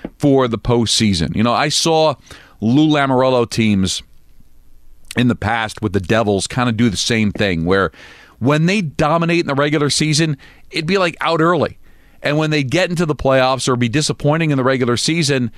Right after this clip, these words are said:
they'd make runs. You know, if you remember when the Devils won the Cup in ninety-five, you know, they were a six seed. They just weren't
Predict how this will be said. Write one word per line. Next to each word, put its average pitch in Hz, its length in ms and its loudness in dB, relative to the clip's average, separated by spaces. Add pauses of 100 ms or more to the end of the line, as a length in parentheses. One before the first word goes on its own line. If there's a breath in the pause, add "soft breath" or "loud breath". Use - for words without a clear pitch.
(320 soft breath)
they'd 160 180 -2
make 165 160 0
runs. 160 540 -2
You 120 100 0
know, 147 160 0
if 127 300 0
you 151 80 2
remember 156 260 0
when 147 140 2
the 131 80 0
Devils 139 320 0
won 143 140 0
the 131 80 -2
Cup 135 180 -2
in 127 80 -2
ninety-five, 151 800 0 (260 loud breath)
you 180 80 -4
know, 180 60 -2
they 190 80 0
were 196 140 2
a 175 40 -2
six - 360 -2
seed. 110 320 0
They 120 100 0
just 135 220 -4
weren't 151 420 -2